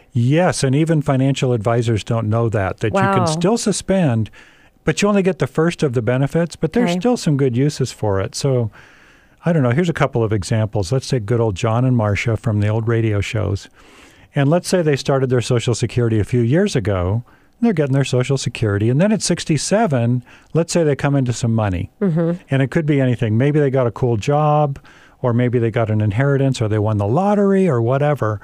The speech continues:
Speaker 1: They've got some more money. They don't need the Social Security right now.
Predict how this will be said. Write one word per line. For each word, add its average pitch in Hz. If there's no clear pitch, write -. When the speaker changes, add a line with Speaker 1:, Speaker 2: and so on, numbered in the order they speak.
Speaker 1:
They've 127
got 196
some 170
more 151
money. 139
They 113
don't 120
need 120
the 113
Social 117
Security 113
right 90
now. 90